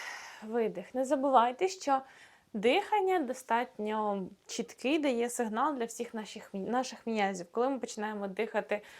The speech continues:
поверхнево, в тому числі ви розумієте, що наше тіло напружується, тому що це говорить про стрес, видих. Тому глибоко дихаємо.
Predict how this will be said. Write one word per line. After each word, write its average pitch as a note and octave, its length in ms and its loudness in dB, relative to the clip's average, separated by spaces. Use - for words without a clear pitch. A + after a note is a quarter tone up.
поверхнево, D4 720 4
в G4 140 -8
тому D#4 300 4
числі - 280 -4
ви A3+ 120 -2
розумієте, A3+ 560 -2
що G#3+ 260 -4
наше A3 220 -4
тіло B3 240 6
напружується, D4 680 4
тому A3 260 -4
що G#3 140 -6
це A#3+ 220 -6
говорить G#3 460 -6
про - 160 -4
стрес, - 540 4
видих. F#3+ 460 -6
Тому C4 260 2
глибоко A3+ 520 2
дихаємо. G#3+ 500 0